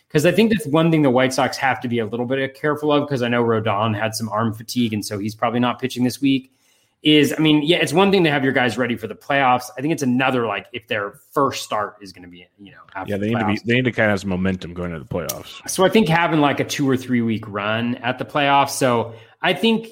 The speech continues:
Speaker 1: I think Gio probably gets, like, two to three remaining starts. And so I think he's probably worth holding on to unless, you know, if your ratios are set and you're just looking for a volume play or something like that, then,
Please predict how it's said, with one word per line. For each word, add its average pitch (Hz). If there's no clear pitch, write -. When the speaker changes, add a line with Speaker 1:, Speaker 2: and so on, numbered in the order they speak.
Speaker 1:
I 165
think 180
Gio 143
probably 139
gets, 127
like, 113
two 139
to 135
three 139
remaining 143
starts. 143
And 120
so 123
I 110
think 113
he's 127
probably 131
worth 131
holding 139
on 139
to 139
unless, 113
you 180
know, 165
if 156
your 139
ratios 135
are 113
set 117
and 113
you're 113
just 110
looking 123
for 113
a 101
volume 107
play 104
or 98
something 104
like 95
that, 104
then, 98